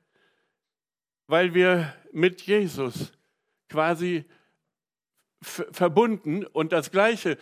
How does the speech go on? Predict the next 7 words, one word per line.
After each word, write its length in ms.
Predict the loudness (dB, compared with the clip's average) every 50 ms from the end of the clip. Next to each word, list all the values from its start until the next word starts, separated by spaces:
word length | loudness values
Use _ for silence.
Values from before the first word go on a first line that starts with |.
| -10 -20 -20 -12 _
was 220 | 0 0 0 0
er 380 | -2 -2 0 2 2 2 2 2
erlebt 480 | 0 0 2 2 2 0 0 -2 -4 -4
hat, 280 | -4 -4 -4 -6 _ _ _ 0
uns 280 | 0 0 0 -2 -6
auch 400 | -2 2 4 4 4 2 0 -2
gilt. 480 | 2 2 4 4 2 -2 -8 -14 -20